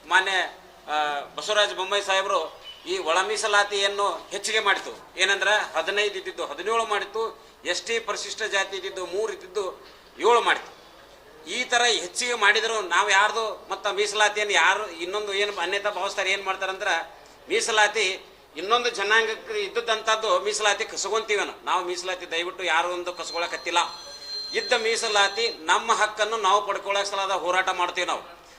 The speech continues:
ಇದ್ದ ಮೀಸಲಾತಿಯಲ್ಲಿ ಜಾತಿ ಗಣತಿ ವರ-, ವರ-, ಜಾತಿ ಗಣತಿ ವರದಿ ಪ್ರಕಾರ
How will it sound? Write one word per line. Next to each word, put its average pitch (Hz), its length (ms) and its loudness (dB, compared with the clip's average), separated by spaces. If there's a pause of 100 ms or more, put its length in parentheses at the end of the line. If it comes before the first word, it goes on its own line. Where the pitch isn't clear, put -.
(100)
ಇದ್ದ 208 180 -2
ಮೀಸಲಾತಿಯಲ್ಲಿ 220 1160 2 (480)
ಜಾತಿ 214 400 2
ಗಣತಿ 226 360 0
ವರ-, 202 360 2
ವರ-, 175 220 -2
ಜಾತಿ 190 340 2
ಗಣತಿ 220 260 -4
ವರದಿ 196 340 0
ಪ್ರಕಾರ 214 440 2